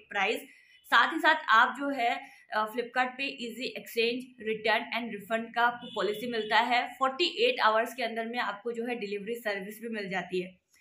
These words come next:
ऐसे ही थोड़ी ना बन गया है India का fashion capital। तो दोस्तों, Flipkart पे जो है आपको wedding collections मिल जाएंगे up to eighty percent तक ऑफ में, तो definitely आपको try करना चाहिए। काफी सारी variety है, तो आज मैं आपके लिए लेके आई हूँ साड़ीज।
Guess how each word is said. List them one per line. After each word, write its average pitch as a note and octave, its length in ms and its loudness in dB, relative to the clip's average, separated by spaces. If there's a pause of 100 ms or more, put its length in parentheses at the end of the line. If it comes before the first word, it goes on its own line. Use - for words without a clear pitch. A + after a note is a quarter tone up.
(240)
ऐसे C4 220 2
ही E4 80 0
थोड़ी C4 240 4
ना C4 140 2
बन A3+ 200 -2
गया A3 180 4
है A3 200 2
India G#3 180 -4
का A3 120 -2
fashion G#3+ 400 -8
capital। E3+ 560 -6 (380)
तो G#3 60 -8
दोस्तों, B3 340 0 (220)
Flipkart C4 440 -2
पे C#4 60 -8
जो B3+ 140 -4
है C4+ 80 0
आपको A#3+ 280 -4
wedding G#3 320 -2
collections A3 480 -4
मिल G#3+ 120 -8
जाएंगे G#3+ 540 -2
up - 80 -4
to - 180 -10 (180)
eighty C#4+ 160 -4 (140)
percent B3 340 -2
तक B3+ 280 -6
ऑफ G3 320 -4
में, A3+ 160 -6
तो A3+ 80 -6
definitely B3+ 760 -2
आपको G#3+ 240 -4
try G#3 280 -2
करना A#3 280 -2
चाहिए। A#3+ 280 -4 (420)
काफी C4+ 260 8
सारी C#4 240 -2
variety G#3 520 -2
है, A#3+ 240 0
तो - 160 -18
आज G#3 240 2
मैं C4 120 -4
आपके A#3 220 -2
लिए A#3+ 120 -2
लेके G#3+ 220 -4
आई G3+ 180 -2
हूँ D4 180 -4
साड़ीज। G3+ 460 -2